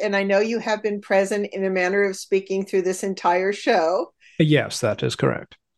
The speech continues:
Speaker 1: And so appreciate your input and would like to continue what we sta-, what you started discussing and sharing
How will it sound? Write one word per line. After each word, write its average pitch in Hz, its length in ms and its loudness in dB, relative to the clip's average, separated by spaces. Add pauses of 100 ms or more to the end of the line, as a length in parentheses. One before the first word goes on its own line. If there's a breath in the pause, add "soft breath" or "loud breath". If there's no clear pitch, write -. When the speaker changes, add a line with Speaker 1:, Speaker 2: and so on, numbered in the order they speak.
(320)
Speaker 1:
And 208 180 2
so 247 400 4
appreciate 220 720 0
your - 240 -2
input 202 560 -2 (260 soft breath)
and 226 120 0
would 240 140 4
like 240 340 2
to 359 100 0
continue 226 720 0
what 202 300 4
we 202 160 -4
sta-, - 440 -2
what 196 140 0
you 185 140 -2
started 247 580 0
discussing 185 640 -4
and 180 160 -6
sharing 170 600 0